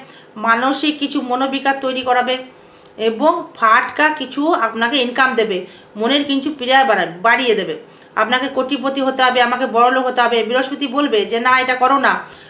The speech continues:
তুমি টিকিটের নেশায় পড়ো না। রাহু বলবে, "না, আমি টিকিট কাটবো, আমাকে বড়লোক হতে হবে।" এই সন্তান নিয়ে দুশ্চিন্তা, হয়তো আপনার সন্তান ম্যাচুরিটি হয়ে গেছে, হয়তো বাজে জ-,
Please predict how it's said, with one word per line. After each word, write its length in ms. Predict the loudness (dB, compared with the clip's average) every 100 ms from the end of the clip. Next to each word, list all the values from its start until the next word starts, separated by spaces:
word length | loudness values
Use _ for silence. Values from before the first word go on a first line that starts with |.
| -14
তুমি 160 | -8 -8
টিকিটের 360 | -6 -2 -2 -2
নেশায় 280 | -2 -2 0
পড়ো 160 | 0 -2
না। 220 | -4 -8 -14 -4
রাহু 300 | 0 2 0
বলবে, 260 | -2 -2
"না, 120 | 0 2
আমি 180 | 0 -4
টিকিট 280 | -6 -4 -2
কাটবো, 340 | -2 -4 -12 -14 -20 -10
আমাকে 240 | -6 -4 -2
বড়লোক 440 | 0 2 0 -4
হতে 120 | -4
হবে।" 300 | -4 -4 -6 -10 -20 -20 -20 -20 -20 -20 -20 -6
এই 140 | -2 -2
সন্তান 480 | 2 2 2 2
নিয়ে 140 | 0 -2
দুশ্চিন্তা, 680 | -4 -8 -6 -4 -2 -2 -4 -16 -20 -20 -20 -20 -20 -20 -20 -20 -20 -20 -20 -20 -20 -20 -20 -6
হয়তো 380 | 0 2 4
আপনার 380 | 4 4 2 0
সন্তান 500 | 0 0 2 2 2
ম্যাচুরিটি 360 | 0 0 -2 0
হয়ে 200 | 2 2
গেছে, 340 | 2 0 -6 -8 -2
হয়তো 440 | 0 2 2 0 0 0
বাজে 280 | 0 0
জ-, 120 | -4